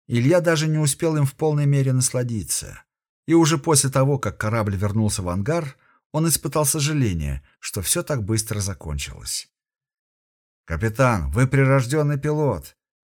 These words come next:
Никогда не видел, чтобы человек на третьем вылете так чувствовал машину», похвалил его Чарли Ворон. «Кончай мне льстить»,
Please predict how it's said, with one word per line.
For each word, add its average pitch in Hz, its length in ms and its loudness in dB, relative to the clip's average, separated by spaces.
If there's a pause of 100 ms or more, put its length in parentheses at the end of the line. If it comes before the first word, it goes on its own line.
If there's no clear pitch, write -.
Никогда 170 480 2
не 123 160 4
видел, 135 280 0
чтобы 113 300 -2
человек 135 440 0
на 123 120 2
третьем 135 460 0
вылете 120 580 -4 (280)
так 175 240 0
чувствовал 143 520 0
машину», 95 640 -2 (380)
похвалил 127 500 -2
его 139 160 2
Чарли 110 380 -2
Ворон. 76 480 -6 (640)
«Кончай 110 440 2
мне 165 160 2
льстить», 139 540 -2